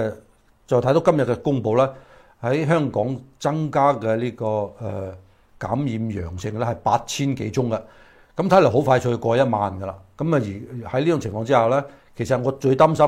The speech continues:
嘅唔係話，誒，其他嘅嘢，而，而係而家睇到咗呢，誒，衛生防護中心感-，誒，傳染處嘅首席醫生吓，誒，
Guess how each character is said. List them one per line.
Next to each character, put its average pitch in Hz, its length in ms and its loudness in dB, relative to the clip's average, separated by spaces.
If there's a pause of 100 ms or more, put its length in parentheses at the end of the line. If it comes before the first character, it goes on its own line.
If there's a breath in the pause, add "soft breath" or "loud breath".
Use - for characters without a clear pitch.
嘅 127 80 0
唔 107 140 -6
係 107 180 -2
話， 107 340 2
誒， 107 160 -8
其 98 140 -10
他 117 140 0
嘅 120 60 0
嘢， 101 280 -4
而， 104 600 -6
而 113 60 2
係 104 120 -6
而 - 20 -12
家 143 120 0
睇 120 180 0
到 123 80 0
咗 120 280 -2
呢， 135 200 2 (460 loud breath)
誒， 107 380 -4 (800)
衛 123 240 2
生 160 260 2
防 107 200 -4
護 101 220 -8
中 151 200 -4
心 147 380 0 (300)
感-， 113 140 -4 (120)
誒， 151 640 -4
傳 104 520 -8
染 131 420 -4
處 120 480 -4
嘅 131 40 2
首 139 340 -6
席 135 140 -2
醫 127 160 -4
生 143 200 2
吓， 117 260 2 (280 loud breath)
誒， 107 340 -4